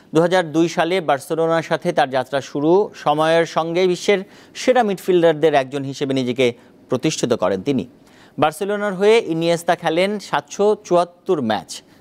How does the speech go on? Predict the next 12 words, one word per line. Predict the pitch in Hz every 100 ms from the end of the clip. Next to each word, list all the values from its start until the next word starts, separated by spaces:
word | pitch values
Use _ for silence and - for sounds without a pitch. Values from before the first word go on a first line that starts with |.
| _
চারটি | 160 143 -
চ্যাম্পিয়ন্স | 156 135 127 143 139 -
লিগ, | 175 220 - _ _ -
নয়টি | 131 131 135
লা | 117 120
লিগা, | 127 151 220 - _ -
ছয়টি | 156 147 165 151
কপ-, | 147 139 _ -
কোপা | 180 190
দেল | 160 147
রে | 147
সহ | 143 151 160